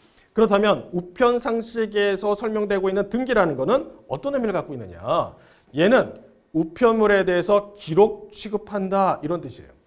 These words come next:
예를 들어서 A가 B에게 우편물을 보냅니다. 자, 여기 접수를 하겠죠?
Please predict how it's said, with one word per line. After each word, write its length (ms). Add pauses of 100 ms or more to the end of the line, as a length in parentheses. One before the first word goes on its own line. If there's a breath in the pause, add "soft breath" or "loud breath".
(1080 soft breath)
예를 240
들어서 460 (2250 soft breath)
A가 760
B에게 840 (140)
우편물을 760
보냅니다. 540 (1800 soft breath)
자, 100
여기 140
접수를 320
하겠죠? 520